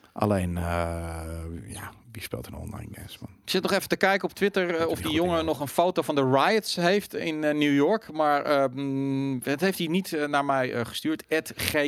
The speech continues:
Speaker 2: K J J, eh, en anders kan je ook, eh, ja, weet je wel, dus maar wie weet is die ook wel gewoon...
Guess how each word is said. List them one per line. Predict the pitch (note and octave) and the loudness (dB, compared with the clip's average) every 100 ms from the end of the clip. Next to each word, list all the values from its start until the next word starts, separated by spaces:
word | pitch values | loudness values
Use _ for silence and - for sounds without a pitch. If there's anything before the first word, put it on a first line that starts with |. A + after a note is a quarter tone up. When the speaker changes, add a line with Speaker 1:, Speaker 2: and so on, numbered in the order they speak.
| C#3 | 2
Speaker 2:
K | D3 C3+ - | 2 2 -2
J | G#2+ A2 | -2 0
J, | C#3 D3 C#3+ C#3+ D3 | 2 2 2 2 0
eh, | C3 B2+ B2 B2 B2 | 0 2 2 2 2
en | A#2+ B2 A#2 | -2 -4 -4
anders | A#2+ B2 | -4 -4
kan | - A#2+ | -4 -4
je | A#2+ | -2
ook, | A#2 B2 | -4 -6
eh, | B2 | -4
ja, | C3+ A#2 | 2 2
weet | B2 | 2
je | B2+ | -2
wel, | D3 | -2
dus | C#3 | -2
maar | C3+ B2+ | 2 0
wie | A#2+ | 2
weet | A#2+ A#2+ | 2 0
is | A2+ | -2
die | - | -2
ook | A2 | -2
wel | A2 A2 | 0 0
gewoon... | A2 G#2+ G#2+ | 2 2 0